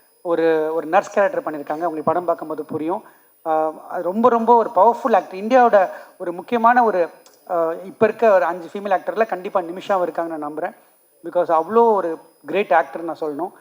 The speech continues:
பரத், thank you பரத், நான் சொன்னோன்னே வந்ததுக்கு. Because he's, அவர் ரொம்ப ஹீரோவா பண்ணிட்டு இருக்காரு கன்னடத்துல. நம்ம வில்லனா கேட்டோம், உடனே அக்செப்ட் பண்ணிட்டு வந்தாரு. அதே மாதிரி விராஜ் and அபிஹாசன், everyone and lot of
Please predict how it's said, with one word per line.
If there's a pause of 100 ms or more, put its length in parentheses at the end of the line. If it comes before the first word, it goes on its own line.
(380)
பரத், (140)
thank
you
பரத்,
நான்
சொன்னோன்னே (340)
வந்ததுக்கு. (140)
Because
he's,
அவர்
ரொம்ப
ஹீரோவா
பண்ணிட்டு
இருக்காரு
கன்னடத்துல. (340)
நம்ம (100)
வில்லனா
கேட்டோம்,
உடனே
அக்செப்ட்
பண்ணிட்டு
வந்தாரு. (480)
அதே
மாதிரி
விராஜ் (160)
and (320)
அபிஹாசன், (120)
everyone (280)
and
lot
of